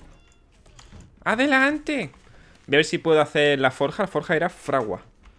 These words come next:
La fragua es... Vale, piedra pequeña cincuenta, terrón de arcilla, eh, sesenta, cuero es diez, cinta de embalar. Tubería de hierro corta, vale, creo que podemos hacer la fragua, ¿eh?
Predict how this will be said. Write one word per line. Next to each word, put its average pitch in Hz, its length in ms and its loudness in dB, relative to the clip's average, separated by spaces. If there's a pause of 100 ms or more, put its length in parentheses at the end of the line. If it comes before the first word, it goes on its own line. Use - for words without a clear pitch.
(1400)
La 131 120 -2
fragua 170 380 4
es... 120 260 0
Vale, 143 200 2
piedra 180 280 -2
pequeña 220 320 -2
cincuenta, 139 560 -2
terrón 131 280 0
de 147 60 4
arcilla, 127 420 0 (300)
eh, 120 160 0
sesenta, 202 680 -4
cuero 143 280 2
es 127 180 -6
diez, 196 480 0
cinta 170 380 -6
de 165 80 -4
embalar. 123 480 0 (920)
Tubería 151 280 0
de 180 100 -2
hierro 156 300 -4
corta, 135 240 -2
vale, 131 160 2
creo 139 140 -8
que - 20 -14
podemos 165 200 -6
hacer 151 120 -6
la 127 60 -2
fragua, 110 320 -6
¿eh? 180 40 -12